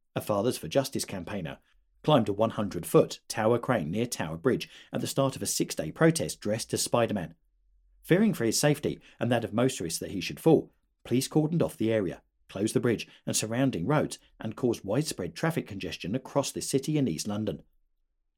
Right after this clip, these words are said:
The Metropolitan Police were later criticised for maintaining the closure for five days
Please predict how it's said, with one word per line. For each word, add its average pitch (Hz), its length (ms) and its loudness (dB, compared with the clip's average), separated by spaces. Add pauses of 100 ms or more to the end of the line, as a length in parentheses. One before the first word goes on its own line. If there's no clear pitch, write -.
The 127 60 2
Metropolitan 120 680 0
Police 156 320 2
were 92 80 -6
later 95 300 -6
criticised - 600 -2 (240)
for 110 120 -4
maintaining 104 480 -4
the 80 80 -8
closure 139 360 0
for 90 100 -12
five 107 340 -4
days 104 280 -4